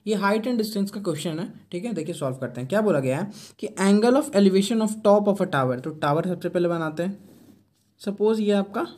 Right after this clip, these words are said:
टावर है, ठीक है। Angle of elevation of a top of a tower from the two points at a distance of four meter and nine meter from the base of the tower। Suppose ये है आपका फ़ोर मीटर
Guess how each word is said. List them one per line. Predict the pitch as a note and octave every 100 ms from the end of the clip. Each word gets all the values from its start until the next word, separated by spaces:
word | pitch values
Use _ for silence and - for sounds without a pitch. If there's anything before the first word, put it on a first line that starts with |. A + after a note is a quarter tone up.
| _ -
टावर | C3 B2+ A#2
है, | C3 - _ -
ठीक | D3+
है। | A3 A3 _ _ _ _ _ _ _ _ _
Angle | G#3+ A#3 B3 D4
of | D4+
elevation | A#3 G#3+ F3+ - E3 G3 - - -
of | E3+ A3
a | A3
top | G#3+ A#3+ B3+
of | G#3
a | G3+
tower | D3+ C#3+ D#3+
from | - G3+
the | A3 A3+ -
two | A#3+ C4+ C4+
points | D#3+ C#3+ F#3+
at | F#3+ F#3
a | F#3+
distance | G3+ A3+ A#3
of | A#3+ - -
four | B3
meter | A#3 G#3 G3+
and | F#3+ G3 F3+
nine | G3 A3+ G3+
meter | G3+ G3
from | G3 G3
the | G3
base | D#3 F#3 G3
of | E3 D3+
the |
tower। | C#3+ B2 B2 B2 - - _ _ -
Suppose | G#3 G#3 A3 A#3 A#3 - _ _ _ _ _ _ _ _ _ _ _ _
ये | F3 G3 G#3
है | G3+
आपका | F3 D#3+ - C#3+ G#3 - - _ _ _ _ _ _
फ़ोर | - F#3 G#3
मीटर | F3+ C3 C#3+ F#3+